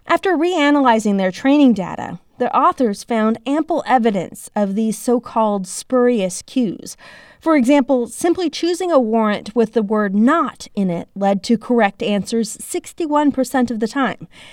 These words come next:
After these patterns were scrubbed from the data, bert's score dropped from seventy-seven to fifty-three,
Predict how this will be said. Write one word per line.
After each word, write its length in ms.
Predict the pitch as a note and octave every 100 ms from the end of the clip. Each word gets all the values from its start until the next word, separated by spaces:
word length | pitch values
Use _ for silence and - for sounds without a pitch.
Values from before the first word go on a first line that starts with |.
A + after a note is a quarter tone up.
| - _ _ -
After 340 | D#4 - E4
these 220 | C#4 C4+
patterns 500 | - B3+ B3 A#3+ G#3+
were 120 | G#3+
scrubbed 520 | F#3+ - - G#3+ G#3 F#3
from 200 | A3 G3
the 100 | F#3
data, 420 | D4+ E4 A3 G3 - - -
bert's 320 | C#4 F4+ -
score 540 | - - A#3+ G#3+ G#3+ G3
dropped 440 | G#3 F#3+ F#3+ -
from 300 | - G#3+ F#3+
seventy-seven 1160 | - C#4+ C#4 C4 A3+ F4+ F#4+ C#4+ G3 F#3+ G#3 A3+ _ _
to 420 | - - C4+ B3
fifty-three, 1600 | G3+ - _ C#4+ C#4 - _ B3 B3+ B3 _ - A#3 A#3+ F3+ -